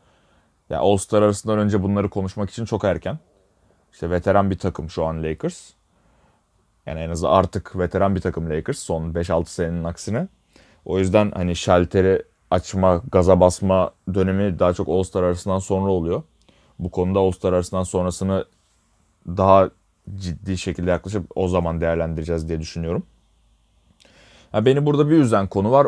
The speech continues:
O da işte normalde benim Lakers'tan beklentim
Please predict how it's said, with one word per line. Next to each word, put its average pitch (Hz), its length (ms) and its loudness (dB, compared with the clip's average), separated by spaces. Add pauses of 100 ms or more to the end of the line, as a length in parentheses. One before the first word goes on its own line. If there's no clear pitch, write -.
O 117 140 2
da 131 260 4 (580)
işte 98 320 -4
normalde 107 720 4
benim 104 360 2 (260)
Lakers'tan 95 680 2
beklentim 92 600 0